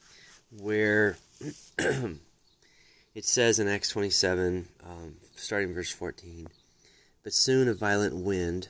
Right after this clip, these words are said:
called the Northeaster, rushed down from Crete. Since the ship was caught and could not be turned headwind, head on into the wind, we gave way to it and were driven.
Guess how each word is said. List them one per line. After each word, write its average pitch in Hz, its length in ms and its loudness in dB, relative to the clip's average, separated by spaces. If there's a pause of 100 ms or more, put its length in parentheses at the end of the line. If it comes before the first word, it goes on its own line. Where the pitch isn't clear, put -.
(400)
called 107 220 -10
the 98 60 -10
Northeaster, 92 680 -8
rushed 98 280 -6
down 95 200 -6
from 92 200 -14
Crete. - 460 -12 (600)
Since - 420 2
the 107 120 -4
ship - 320 2
was 104 160 -4
caught 113 420 -10
and 87 160 -16
could - 140 -16
not 101 240 -10
be 110 80 -8
turned 104 440 -6 (340)
headwind, 98 580 -8 (300)
head 131 260 -4
on 110 320 -4
into 104 320 -6
the 90 100 -6
wind, 82 340 -8 (680)
we 107 100 -12
gave 98 260 -2
way 101 240 0
to 82 220 -4
it 82 140 -4
and 85 100 -10
were 82 80 -8
driven. 82 440 -6